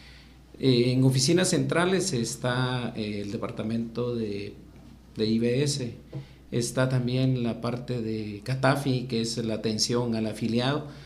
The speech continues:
donde le damos la atención a todos los pensionados o los que van a adquirir l-, las pensiones por invalidez, vejez y sobrevivencia. Y a nivel nacional, pues, eh, tenemos treinta y una delegaciones y cajas departamentales que ahorita estamos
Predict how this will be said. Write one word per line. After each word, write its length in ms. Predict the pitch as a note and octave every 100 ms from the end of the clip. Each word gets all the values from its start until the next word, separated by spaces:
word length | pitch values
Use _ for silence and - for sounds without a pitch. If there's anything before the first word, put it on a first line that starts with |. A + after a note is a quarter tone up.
| - -
donde 760 | A#2+ B2 A#2+ A#2 B2 A#2+ A#2 -
le 140 | A2+
damos 400 | A2+ A#2+ B2+ C3
la 100 | A2+
atención 480 | G#2 A2 G#2 C3 B2
a 60 | A#2
todos 360 | B2 A#2+ A#2+
los 440 | A#2 A2 A2 - - -
pensionados 800 | A#2+ A2+ A2 A2 B2 C#3+ C#3+ - - - -
o 100 | B2+
los 220 | A#2 A#2
que 100 | C3+
van 300 | A#2 B2+ D3+
a 80 | C3+
adquirir 640 | A#2 - A2 A2+ C#3 C#3 A#2+
l-, 280 | A2 G#2 F#2+ - - - - -
las 220 | A#2 A#2 -
pensiones 480 | A#2+ A#2 B2 C3+
por 180 | C3+ A#2+
invalidez, 400 | A2 G#2+ A2 A#2
vejez 300 | A#2+ A#2 A#2
y 60 | A#2
sobrevivencia. 640 | - A#2+ A#2+ C#3+ E3 - - - - - - - -
Y 80 | D#3
a 40 | D#3
nivel 260 | F3 F3+
nacional, 600 | G#3 G3 F#3+ F3+ A3 D4+
pues, 220 | - C3+
eh, 200 | C#3+ B2+
tenemos 360 | A#2+ B2 B2+ C3+
treinta 300 | C3 A#2+ A#2+
y 80 | A#2+
una 140 | C3+
delegaciones 760 | C3 A#2+ A2 G2+ B2+ B2 C3 C3
y 60 | G2+
cajas 280 | B2 C3
departamentales 840 | A#2+ A2 G2+ - G2+ G2 C3 C3+ C3+
que 100 | A#2+
ahorita 280 | A2+ A#2+ A#2
estamos 500 | - A2 A#2 A#2